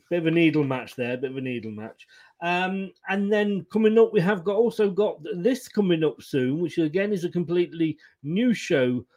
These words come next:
uh, that we're looking at doing, and that is the Chat Shit Get Banged show, which basically is just gonna be no agenda at all.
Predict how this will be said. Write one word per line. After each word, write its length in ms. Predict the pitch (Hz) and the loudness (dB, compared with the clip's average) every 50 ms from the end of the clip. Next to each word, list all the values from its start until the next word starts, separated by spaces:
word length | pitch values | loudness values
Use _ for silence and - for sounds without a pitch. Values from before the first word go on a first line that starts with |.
| _ _ _ _ | _ _ _ _
uh, 160 | 131 131 135 | -8 -6 -6
that 180 | 131 131 143 135 | -6 -6 -6 -4
we're 140 | 139 143 139 | -4 -2 -2
looking 320 | 135 - - 135 127 123 | -4 -4 -4 -6 -6 -6
at 140 | 127 120 117 | -8 -6 -2
doing, 420 | 139 143 147 156 175 190 190 175 - _ - - _ _ _ - | 0 0 2 2 2 0 -2 -4 -8 _ -20 -20 _ _ _ -8
and 280 | 147 151 151 151 160 | -4 -4 -4 -4 -4
that 160 | 175 180 175 - 190 | -4 -6 -6 -2 0
is 180 | 180 170 - | 0 0 0
the 120 | - 160 147 | -2 -8 -10
Chat 300 | - - - 202 170 - _ _ | -8 -8 -8 -8 -8 -8 _ _
Shit 240 | _ - 202 208 208 - _ - | _ -8 -8 -8 -8 -10 _ -8
Get 260 | 170 202 160 - - _ | -6 -6 -6 -8 -8 _
Banged 360 | 185 214 220 214 220 208 180 | -2 -2 0 0 -2 -4 -4
show, 460 | - - - 160 135 123 113 110 107 - _ _ _ _ _ | -6 -4 -2 -2 0 0 -2 -4 -6 -10 _ _ _ _ _
which 200 | 180 175 - - | -12 -12 -8 -2
basically 560 | - 233 254 254 - 240 226 214 214 214 202 180 | 2 2 2 2 0 -4 -4 -2 -2 -2 -2 -4
is 60 | 175 | -8
just 260 | - 220 226 - - | -8 -10 -10 -6 -6
gonna 200 | 220 208 202 202 | -4 -4 -2 -4
be 500 | 170 170 196 196 190 196 190 190 - - _ _ _ _ _ _ _ _ _ _ _ _ _ _ _ _ _ _ | -4 -2 -2 -2 -2 -4 -6 -8 -12 -14 _ _ _ _ _ _ _ _ _ _ _ _ _ _ _ _ _ _
no 500 | 170 165 170 165 170 175 190 202 214 214 | -20 -16 -12 -10 -6 -2 2 4 6 6
agenda 520 | 208 - - 196 185 185 185 185 170 170 175 | 6 6 4 0 0 0 0 0 -2 -2 -2
at 60 | 151 | -2
all. 540 | - 170 170 170 170 170 165 170 170 - | 0 0 2 2 4 4 2 0 -2 -4